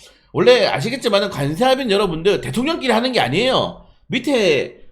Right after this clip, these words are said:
중무 그 담당자들이 합니다. 장차관들이 다 하는 거고 나중에 대통령은 서명만 해요. 악수하고 서명하고 그것만 하는데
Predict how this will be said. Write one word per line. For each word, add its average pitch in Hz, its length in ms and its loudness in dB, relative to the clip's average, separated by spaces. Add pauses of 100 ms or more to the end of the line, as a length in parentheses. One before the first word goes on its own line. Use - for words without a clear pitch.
중무 247 460 0
그 180 300 2
담당자들이 240 600 0
합니다. 117 640 2
장차관들이 220 680 -4
다 135 220 -2
하는 208 200 -4
거고 156 560 0 (200)
나중에 180 280 -2
대통령은 233 340 -2
서명만 277 440 0
해요. 196 140 0
악수하고 190 400 0
서명하고 180 680 -2
그것만 196 320 -2
하는데 135 560 -6